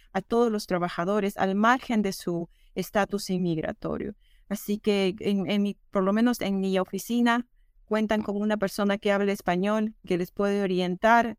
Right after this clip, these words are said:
que no solamente neces-, necesitan contratarme, pero para dar información, si conocen a alguien, algún hermano, alguna hermana, porque nosotros vemos a gente que trabaja, pues, en todos los sectores, en los hoteles, en los restaurantes, en las escuelas, en los hospitales.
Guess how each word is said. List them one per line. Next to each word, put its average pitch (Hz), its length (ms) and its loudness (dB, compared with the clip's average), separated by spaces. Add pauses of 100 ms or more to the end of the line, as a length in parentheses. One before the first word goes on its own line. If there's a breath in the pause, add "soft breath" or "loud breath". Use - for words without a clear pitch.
que 202 100 -6
no 202 140 0
solamente 233 760 2
neces-, 196 540 -6
necesitan 202 500 -2
contratarme, 190 680 0
pero 180 340 -2 (160)
para 190 220 2
dar 208 160 4
información, 214 800 0 (300)
si - 160 -6
conocen 220 500 0
a 202 260 4
alguien, 202 360 2
algún 196 360 0
hermano, 208 640 2
alguna 190 320 0
hermana, 202 580 2 (360)
porque 196 300 0
nosotros 233 460 0
vemos 240 460 0
a 196 300 -4 (200)
gente 220 320 0
que 214 120 -2
trabaja, 208 400 2
pues, 202 180 -4
en 208 120 -4
todos 302 340 4
los 233 120 -2
sectores, - 580 -6
en 180 100 0
los 180 180 -2
hoteles, 180 560 -2
en 180 80 -2
los 185 140 -2
restaurantes, 185 840 0
en 180 140 0
las 180 200 -4
escuelas, 185 760 -2
en 180 140 0
los 180 220 -4
hospitales. - 880 -2